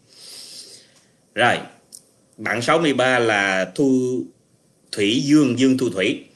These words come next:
"Xin cho con hỏi, con có nên xây thêm phòng trọ cho thuê không ạ?" À, thì, à, cái này là cũng hơi vui vui. À, lý do tại sao mấy cái này, à,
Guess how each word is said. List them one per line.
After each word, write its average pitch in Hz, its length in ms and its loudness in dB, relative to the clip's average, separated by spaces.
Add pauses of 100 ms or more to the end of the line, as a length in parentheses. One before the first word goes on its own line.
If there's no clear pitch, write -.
(760)
"Xin 170 200 -2
cho 160 120 4
con 156 180 2
hỏi, 120 380 0
con 147 160 0
có 160 100 0
nên 151 520 2
xây 139 320 0
thêm 139 240 -4 (100)
phòng 101 380 -2
trọ 92 360 -4
cho 127 120 0
thuê 127 320 -2
không 123 180 -6
ạ?" 90 200 -6 (1400)
À, 92 500 -6 (1200)
thì, 92 300 -4
à, 87 500 -6 (1300)
cái - 100 -6
này 87 160 -6
là - 80 -12
cũng 110 180 -12
hơi 117 160 -6
vui 110 160 -6
vui. 113 240 -4 (1500)
À, - 60 -10
lý 98 220 -6
do 117 180 -2
tại 90 180 -6
sao 110 220 -6
mấy 120 120 -6
cái 143 100 -6
này, 85 340 -6
à, 82 120 -12